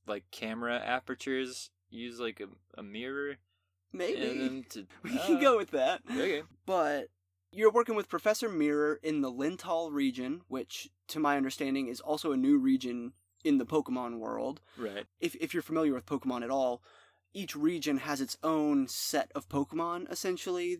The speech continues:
Speaker 2: that are found naturally within those biomes, e-,
Speaker 1: Mm-hmm.
Speaker 2: et cetera. Um, and, and so Lintal brings together all these new Pokemon and old for you to go out and explore. It,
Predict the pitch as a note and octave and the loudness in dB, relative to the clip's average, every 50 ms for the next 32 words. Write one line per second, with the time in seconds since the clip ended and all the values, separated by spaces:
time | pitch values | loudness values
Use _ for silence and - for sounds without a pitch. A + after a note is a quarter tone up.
0 | - - E3 E3 E3 D#3+ - F#3+ F3+ F3+ F3 E3+ E3 D3+ - E3 F3+ E3+ E3 - | -4 -2 -2 0 0 4 4 6 6 6 4 2 0 -2 0 4 4 4 4 4
1 | F3 E3 D#3 D#3 D3+ D#3+ D#3 D3 D3 C#3 C3 A#2+ B2 C#3+ D3+ C#3+ C3 C3 A#2 G#2+ | 2 2 4 4 4 4 4 4 4 2 0 0 4 4 6 6 4 2 0 -4
2 | G#2+ F#2+ F2+ A#2 A#2 - - - - - C3 B2+ - B2 A2+ G#2+ - - G3 - | -4 -6 -8 -8 -8 -8 -10 -12 -14 -16 -16 -10 -8 -8 -4 -2 -2 -2 0 2
3 | - C#3+ A2+ G#2 G2+ G#2+ - - - - - - - - - F3 F3 E3 D3+ D3 | 2 2 2 2 -2 -6 -10 -14 -20 -20 -20 -20 -20 -4 0 2 4 4 4 2
4 | D3 - E3 E3 D#3+ D#3 - - D3+ D#3 D3 - D3+ C#3+ C#3 E3 D#3 D3 - D3+ | 2 2 2 2 2 2 2 0 -2 -2 0 2 2 2 4 4 4 4 4 4
5 | C3 C3+ C3 C3 C3+ C#3 C#3 C3 - - B2+ B2 A#2+ A#2+ B2 B2 - A#2+ C3 C3 | 2 2 2 2 2 2 2 2 0 -2 -2 -2 -2 -2 -2 -2 -2 0 -2 -2
6 | B2 C3 C3 C3 B2 C3+ B2+ B2 A#2 - F#3 G3+ F3+ - F3 E3+ E3+ E3+ E3+ E3 | -2 -4 -4 -4 -2 -2 -2 -2 -2 -2 -4 -4 -2 -2 -2 0 2 2 0 0
7 | E3+ - - - - - D3 C#3+ C#3+ C#3+ - - C#3+ C3 B2+ C#3 F3+ A3+ - - | -2 -4 -8 -12 -8 -6 -4 -2 -2 -4 -4 -4 -4 -4 -4 -6 -8 -8 -12 -6
8 | - E3 D#3+ D3+ C3+ C3+ C#3 C#3+ D3 - - - E3+ E3 E3 E3 E3 E3 E3+ E3+ | -2 2 2 2 4 4 2 2 2 0 -4 -4 -2 0 0 0 0 -2 -2 -4
9 | E3+ _ _ _ - E3 E3 E3 F3 E3+ - - F#3 F#3 F3+ - - - - A3+ | -8 _ _ _ -2 0 2 2 2 2 0 -2 -4 -6 -6 -8 -12 -10 -8 -4
10 | A#3+ A#3+ F3 A#2+ - - - - _ _ - E3+ E3+ - | -2 -2 -2 -2 -4 -6 -8 -12 _ _ -2 -2 -2 -2